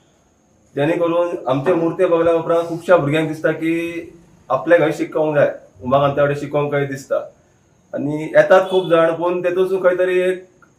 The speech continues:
जे सामकी आवड दाखयता, आपल्याक मुर्ती करूंक जाय. आमकां कळटा की बाबा हो भुरगो फुडें मुर्ती करूं शकता, शिकूं शकता. अशा भुरग्यांची आमी निवड करता आनी तेंकां हें काम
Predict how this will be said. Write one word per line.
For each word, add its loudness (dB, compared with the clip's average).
जे -4
सामकी 2
आवड 8
दाखयता, 2
आपल्याक 2
मुर्ती -4
करूंक -4
जाय. 4
आमकां 4
कळटा 0
की -2
बाबा 2
हो -2
भुरगो -4
फुडें -6
मुर्ती -4
करूं -4
शकता, 2
शिकूं -2
शकता. -2
अशा 8
भुरग्यांची 6
आमी 4
निवड 4
करता 0
आनी -2
तेंकां 4
हें 6
काम 0